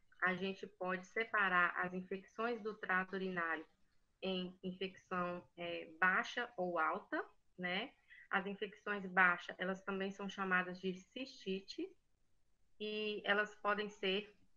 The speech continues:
cistites complicadas e cistites não complicadas. Nós vamos ver, é, o que que são cada uma delas, e também é classificada como baixa bacteriúria assintomática.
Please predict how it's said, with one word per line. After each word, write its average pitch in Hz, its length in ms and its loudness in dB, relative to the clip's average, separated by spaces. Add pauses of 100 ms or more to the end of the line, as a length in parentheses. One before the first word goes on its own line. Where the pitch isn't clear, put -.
(140)
cistites 185 720 -6 (220)
complicadas 226 1000 4
e 214 80 -6
cistites 220 680 -8
não 214 280 -2
complicadas. 202 760 0
Nós 180 220 0
vamos 190 240 -4
ver, 185 300 -2 (640)
é, 180 340 2
o 180 80 -4
que 190 120 -2
que 185 120 -10
são 185 280 -4 (200)
cada 175 340 0
uma 175 260 -4
delas, 190 440 2 (100)
e 247 80 -6
também 269 560 0
é 214 140 -2 (340)
classificada 214 680 0
como 220 260 -6
baixa 214 400 4
bacteriúria 233 840 0
assintomática. 247 1000 0